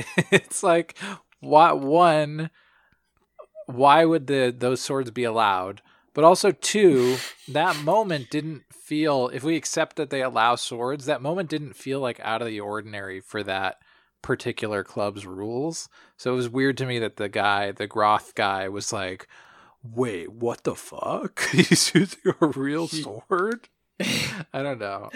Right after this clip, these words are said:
Speaker 1: That, did you guys feel the same way? That, that moment felt kind of odd to me.
Speaker 2: Yeah, it, it f-, uh, so it felt very, uh, uh, I mean, I think it would be weird if they had foam swords to some extent,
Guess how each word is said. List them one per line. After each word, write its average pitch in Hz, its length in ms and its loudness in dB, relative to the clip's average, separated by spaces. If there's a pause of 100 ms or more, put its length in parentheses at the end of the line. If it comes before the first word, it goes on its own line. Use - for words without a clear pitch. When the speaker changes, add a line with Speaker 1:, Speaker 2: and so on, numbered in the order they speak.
(240)
Speaker 1:
That, 147 260 -8
did 151 160 -8
you 175 100 -10
guys 185 220 -4
feel 160 160 -6
the 156 60 -8
same 143 220 -14
way? 143 140 -10
That, 135 240 -8 (120)
that 147 220 -8 (380)
moment 117 340 -10
felt - 260 -12
kind 98 220 -12
of 92 140 -20
odd 92 360 -14
to 95 100 -20
me. 92 280 -20 (440)
Speaker 2:
Yeah, 185 340 4
it, 175 280 2
it 180 200 -2
f-, - 140 -8
uh, 175 140 4
so 170 300 4
it 175 140 2
felt 233 260 2
very, 156 520 2
uh, 165 240 2
uh, 160 220 0
I 170 100 -2
mean, 170 440 -2 (920)
I - 120 -6
think 226 280 0
it 233 80 4
would 180 140 4
be 165 120 -2
weird 151 420 2
if - 100 -10
they 143 120 2
had 135 300 -2 (500)
foam 139 260 0
swords 208 480 -2
to 208 120 -4
some 214 220 -2
extent, 214 380 -2